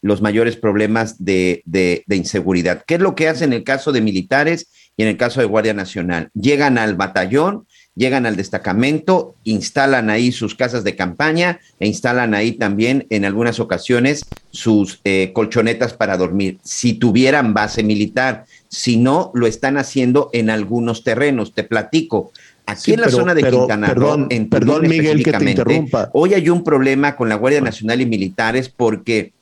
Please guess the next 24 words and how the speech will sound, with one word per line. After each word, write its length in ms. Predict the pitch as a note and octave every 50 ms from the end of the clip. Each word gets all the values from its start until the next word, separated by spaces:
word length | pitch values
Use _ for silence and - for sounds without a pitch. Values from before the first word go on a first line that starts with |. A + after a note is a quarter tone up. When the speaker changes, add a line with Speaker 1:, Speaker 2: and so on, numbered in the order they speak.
| _ _ _
Speaker 1:
invadieron 580 | - F3 F3 E3 E3 E3 F3 G#3 A3 G#3+ G#3 A3
un 120 | A3 A3
terreno. 580 | F#3+ F#3+ F#3 G3+ A#3 A3+ G3 F3 A#2 F#2 - - _ _ _ _ -
Llegaron, 560 | A2 A2 G#2+ A#2+ C#3+ D#3 E3+ F3+ G3+ G3+ F#3
se 80 | -
instalaron 520 | B2+ B2+ - A#2+ A2+ A#2 B2 A#2+ A#2+ A2+ A2
en 120 | A2 A2
un 140 | B2 A2 -
predio 460 | - B2+ B2+ C3 C3+ D#3 D#3+ D#3 -
que 100 | A#2+ G#2+
tiene 400 | F#2+ - A#2+ B2 B2+ B2+ C#3 C#3+
dueño, 540 | C#3+ E3 E3 D#3 C#3+ D3 D#3 F3 E3+ - - - - _ -
instalaron 560 | G#2+ A2+ - A#2+ G#2+ A#2 C3 D3 D3 B2+ A#2+
ahí 160 | A#2+ C3 C3+
su 160 | B2+ C#3+ -
campamento 800 | - G2 F#2+ F#2 G2+ G#2 A#2 C#3+ E3 E3+ - - G3 G3 - -
y 120 | A#2 A2+ A2+
ahí 140 | A#2 B2+
montaron 600 | B2+ B2+ B2 A2 - - A#2+ A#2 A2+ A#2+ A2+ A2
su, 500 | - - A2 G#2+ G2+ G2 F#2+ F#2+ F2+ F2+ - _ - - -
ahí 160 | G2 A#2 B2+
montaron 480 | B2+ C3 A#2+ A#2 B2+ A#2+ A#2+ B2 A#2+ A2
su, 240 | - A2+ G#2 - - -
su, 280 | - - G#2+ G#2 F#2+